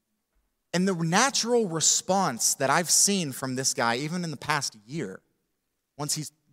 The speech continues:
given his life back to Christ and, and God has gotten a hold of his heart, is that it's obedience. I just wanna say yes to whatever it is that God has for me. And so if you're sitting here today, worship team can actually come up now so I don't bel-,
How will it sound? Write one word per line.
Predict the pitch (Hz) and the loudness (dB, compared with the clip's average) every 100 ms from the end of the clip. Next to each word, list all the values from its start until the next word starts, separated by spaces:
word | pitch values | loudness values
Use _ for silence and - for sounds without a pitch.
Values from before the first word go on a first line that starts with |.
| - | -4
given | 165 185 | -2 0
his | 160 131 | -2 -2
life | 131 143 - | 0 0 0
back | 131 117 | -2 -2
to | - | -8
Christ | - 127 139 - | -2 -2 -2 -6
and, | 101 98 101 | -10 -10 -10
and | 110 101 | -10 -4
God | 123 139 | -4 -2
has | 123 | -6
gotten | 110 131 120 | -2 -4 -4
a | |
hold | 107 123 | -8 -8
of | 110 | -8
his | - | -8
heart, | 127 120 | -6 -6
is | 113 104 | -10 -12
that | 107 - _ _ _ _ _ _ _ _ | -12 -12 _ _ _ _ _ _ _ _
it's | - | -12
obedience. | 143 139 208 208 _ - - _ _ - | -10 -8 -8 -10 _ -20 -20 _ _ -20
I | 156 | -12
just | 175 - | -8 -8
wanna | 165 147 | -6 -4
say | - 127 | -2 -4
yes | 110 131 120 - | -4 -4 -4 -6
to | 107 | -10
whatever | 104 117 127 | -10 -8 -8
it | 120 | -10
is | 113 | -10
that | 101 - | -14 -12
God | 98 95 | -10 -10
has | 98 95 - | -8 -8 -8
for | 101 98 | -12 -20
me. | 95 | -20
And | 110 | -18
so | - 113 | -10 -10
if | 98 | -8
you're | 185 | -8
sitting | 277 - 143 151 | 0 0 0 -4
here | 139 139 | -6 -8
today, | 117 104 107 113 _ _ _ _ | -8 -6 -6 -6 _ _ _ _
worship | - 208 135 | 0 0 0
team | - 117 | -6 -8
can | 110 | -6
actually | 104 - 98 | -8 -8 -12
come | 101 | -8
up | 92 | -8
now | 95 92 | -8 -10
so | 90 98 | -8 -8
I | |
don't | 92 | -10
bel-, | 87 95 | -14 -16